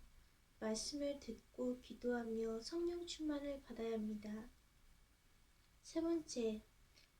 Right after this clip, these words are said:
말씀을 실천해야 합니다. 말씀을 묵상하고 오직 믿음을 갖도록 기도해야 합니다. 하나님 아버지, 감사합니다.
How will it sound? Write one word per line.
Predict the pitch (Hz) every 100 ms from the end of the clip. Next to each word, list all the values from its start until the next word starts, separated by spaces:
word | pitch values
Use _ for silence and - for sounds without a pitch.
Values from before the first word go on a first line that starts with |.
| -
말씀을 | 226 220 220 262 285
실천해야 | 294 - 320 381 359 339 320
합니다. | 269 233 220 220 214 214 - - - - - - - - - - - - - - - - -
말씀을 | 226 226 269 285 277
묵상하고 | 226 226 - 277 254 254 247 247 -
오직 | 226 233 269 254
믿음을 | 226 220 262 269 269 269
갖도록 | 269 226 - 247 262
기도해야 | 262 - 247 262 269 269
합니다. | 247 226 214 208 214 - - - - - - - - - - - - - - - - - - - - -
하나님 | 302 294 294 277
아버지, | 254 254 254 247 247
감사합니다. | 247 233 240 247 240 226 226 220 226